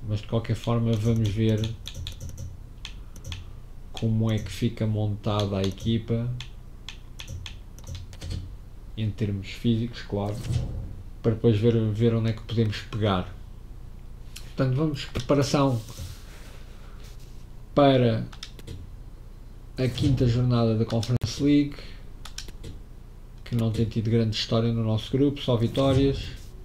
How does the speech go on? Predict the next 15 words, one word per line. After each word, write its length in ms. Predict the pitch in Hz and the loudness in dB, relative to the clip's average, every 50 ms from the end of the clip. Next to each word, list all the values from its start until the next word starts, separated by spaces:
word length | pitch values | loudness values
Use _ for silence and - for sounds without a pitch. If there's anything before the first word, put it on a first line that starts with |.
| - - - - - - - - - - - - - - - - - - - - - - - - - - - - - | -14 -14 -14 -14 -14 -14 -14 -14 -14 -14 -14 -14 -14 -14 -14 -14 -14 -14 -10 -8 -8 -8 -8 -10 -12 -14 -14 -8 -2
E, 80 | 127 117 | -2 -2
portanto, 500 | 107 - - - 120 113 113 113 107 - - - - - - - - - - - - - - - - - - - - - - - - - - | -2 -2 0 2 2 2 4 2 0 -4 -6 -10 -10 -12 -14 -16 -16 -16 -16 -16 -16 -16 -16 -16 -16 -16 -16 -16 -16 -16 -16 -14 -16 -6 0
próximo 380 | - 131 131 117 - - 127 123 | 4 6 6 6 4 4 2 2
episódio 680 | 120 - 135 120 120 135 135 135 135 131 131 135 131 131 - - - - - - - - - - - - - - - - - - - - - - - - - - - | 4 4 4 6 8 8 8 8 8 8 6 4 0 -2 -6 -10 -12 -14 -14 -12 -12 -12 -12 -12 -12 -12 -12 -12 -12 -12 -12 -12 -12 -12 -12 -12 -12 -12 -12 -12 -12
será 320 | - - - 120 117 113 | -10 -2 2 2 4 4
então 400 | 113 104 120 117 117 113 113 117 - - | 4 2 2 2 2 2 0 -2 -4 -2
a 80 | 113 110 | 0 0
visita 520 | 101 101 101 120 117 113 - 110 104 95 - - - | 0 2 2 2 0 0 0 -4 -4 -4 -8 -8 -4
ao 100 | 120 120 | -2 -2
paok 600 | 113 - - 110 107 104 104 104 104 104 - - - - - - - - - - - - - - - - - - - - - - - - - - - - - - - - - - - - - - | -2 -2 0 0 2 4 4 4 2 0 -2 -8 -10 -10 -10 -10 -10 -10 -12 -12 -12 -12 -12 -12 -12 -12 -12 -12 -12 -12 -12 -12 -12 -10 -10 -10 -10 -10 -10 -10 -10 -10 -10 -10 -10 -12 -10 -6
em 140 | - 117 110 | -2 0 0
mais 240 | 107 104 104 107 | 2 2 2 2
um 160 | 104 107 107 101 | 4 4 2 4
jogo 360 | 104 110 107 107 104 - - - - - - - - - - - - - - - - - | 4 4 4 4 2 -2 -8 -12 -12 -10 -10 -10 -10 -10 -12 -12 -12 -10 -12 -10 -8 0
europeu. 540 | - 131 123 117 - - 107 104 98 92 101 | 4 4 6 4 4 4 2 4 4 2 0